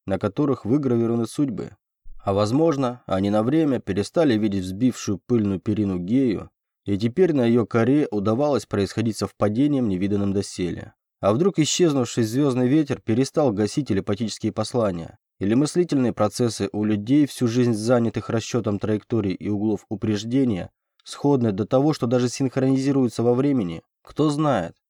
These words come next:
Ведь может всё-таки быть, что хоть одному рельсовому метателю, сколько их уже сгинуло зазря, подфартило. Тем более, что обычно, либо совсем без исключений, везение одного всегда неудача другого. Так уж создан или самоорганизовался, кому как нравится,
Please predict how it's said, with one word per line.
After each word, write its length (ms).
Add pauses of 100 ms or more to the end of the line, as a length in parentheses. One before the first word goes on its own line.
(220)
Ведь 220
может 320
всё-таки 400
быть, 180
что 160
хоть 240
одному 460
рельсовому 480
метателю, 840
сколько 400
их 140
уже 160
сгинуло 340
зазря, 420
подфартило. 840 (300)
Тем 180
более, 240
что 220
обычно, 480
либо 200
совсем 400
без 140
исключений, 600
везение 420
одного 640
всегда 340
неудача 400
другого. 600 (340)
Так 240
уж 120
создан 680
или 200
самоорганизовался, 1400
кому 280
как 180
нравится, 760